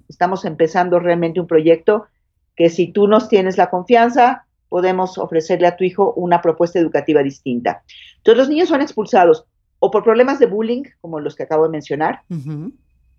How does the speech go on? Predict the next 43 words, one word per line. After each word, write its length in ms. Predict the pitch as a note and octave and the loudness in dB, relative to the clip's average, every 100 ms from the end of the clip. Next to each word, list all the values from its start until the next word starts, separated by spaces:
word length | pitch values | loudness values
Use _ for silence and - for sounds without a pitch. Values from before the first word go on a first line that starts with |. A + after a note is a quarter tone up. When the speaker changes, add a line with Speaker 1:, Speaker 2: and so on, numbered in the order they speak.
| _ _ | _ _
Speaker 1:
que 280 | F#3+ F3+ - | 4 4 2
el 160 | F#3+ F3 | 0 0
bullying, 380 | A3 A#3 A#3+ | 0 0 2
a 80 | G#3+ | 2
final 360 | - F3+ F3 F3 | 0 -2 0 0
de 140 | F#3+ | -2
cuentas, 640 | - E3 D#3+ E3+ F3 F#3 _ | -4 -6 -4 -2 -2 -6 _
crea 300 | F#3+ F#3+ F#3 | 0 2 2
fobia 420 | F#3+ G3+ F#3 F3+ F3+ | 0 -2 0 0 -2
escolar. 520 | - D3+ D3+ C3+ - | 0 0 2 2 -2
Son 200 | E3+ E3 | -8 -10
chicos 460 | - G#3+ A3+ A3+ | -8 -6 -4 -6
que 100 | - | -6
Speaker 2:
Claro. 140 | D#3+ F3 | -6 -2
Speaker 1:
no 180 | G#3+ A3+ | -2 -2
hay 380 | - _ - | -8 _ -10
manera 300 | E3+ F#3+ F#3+ | -6 -2 0
de 80 | F3+ | 0
llevarlos 440 | D3+ D#3 D#3 D#3+ D#3 | 2 0 0 -4 -6
a 60 | |
la 80 | C#3 | -8
escuela, 420 | - F3 E3+ F3 - | 0 2 4 2 -6
Speaker 2:
Pues 100 | C3 | -10
no. 60 | D3 | -8
Speaker 1:
porque 220 | C#3+ E3+ | -4 -2
la 60 | |
escuela 380 | E3 - G#3 G3+ | -2 2 2 2
para 160 | G3 E3+ | 2 0
ellos 200 | F3 F3+ | 0 -4
es 100 | E3+ | -8
un 80 | E3 | -8
infierno. 420 | D#3 D#3+ C3+ - | 0 0 0 -6
Speaker 2:
Ujú. 420 | G3+ D#3+ F3 F#3+ - _ _ _ - - | -6 -6 -8 -12 -18 _ _ _ -20 -4
Speaker 1:
Y 120 | A3 | 2
acaba 340 | G3+ A3+ B3+ C#4 | 2 2 -2 -2
siendo 260 | C4+ A3+ | -4 -4
un 120 | A3+ F#3+ | -4 -6
infierno 520 | F3+ F3 D#3 D3 - | -4 -2 -2 -2 -4
cognitivo 580 | F3 F#3+ G#3+ C4 C4+ C#4+ | -2 -2 -6 -4 -2 0
y 80 | A#3 | 0
un 100 | G#3 | -2
infierno 440 | G3 G3 E3 E3+ | 0 0 0 -2
social. 480 | E3+ C3+ E3+ A#2 | -6 -2 2 2